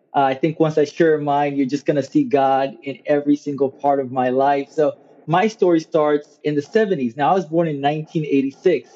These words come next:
but it really starts in the seventies where a group of missionaries from America go to Kenya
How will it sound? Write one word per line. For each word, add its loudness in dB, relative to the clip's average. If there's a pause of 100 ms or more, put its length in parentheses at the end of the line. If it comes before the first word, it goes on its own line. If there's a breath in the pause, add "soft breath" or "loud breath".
(520)
but 2
it 2
really 2
starts 0
in -6
the -4
seventies -2
where 2
a 0
group 2
of -2
missionaries -2 (340)
from 0
America 0
go 2
to -2
Kenya -2